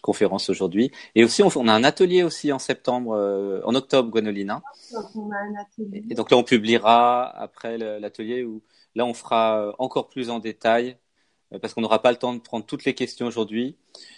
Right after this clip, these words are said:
Speaker 1: Donc, euh, voilà, il y a un atelier en octobre et ça va être aussi, euh, très, très chouette.
Speaker 2: Et donc, on va faire le maximum pour prendre, euh, les questions aujourd'hui, bien sûr. Et je vous donne aller plus loin, c'est le vingt-six octobre et c'est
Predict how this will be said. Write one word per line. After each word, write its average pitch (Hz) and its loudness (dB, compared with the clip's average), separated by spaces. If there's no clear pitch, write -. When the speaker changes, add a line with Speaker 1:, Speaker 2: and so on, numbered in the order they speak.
Speaker 1:
Donc, 110 -2
euh, 104 2
voilà, 101 4
il 95 0
y 95 0
a 95 -2
un 95 -6
atelier 104 -2
en 104 0
octobre 117 0
et 90 -12
ça 95 -6
va 90 0
être 92 -4
aussi, 107 0
euh, 92 0
très, - -6
très - -6
chouette. - -10
Speaker 2:
Et 233 -10
donc, 214 -12
on 220 -4
va 202 -2
faire 202 -4
le 190 0
maximum 214 -6
pour - -20
prendre, 196 -8
euh, 175 -8
les 180 -14
questions 185 -16
aujourd'hui, 175 -14
bien 190 -12
sûr. 247 -10
Et 208 -10
je 208 -20
vous 214 -14
donne 196 -6
aller 185 -4
plus - -20
loin, 233 -6
c'est 220 -12
le 190 -16
vingt-six 247 -6
octobre 247 -8
et 202 -8
c'est - -20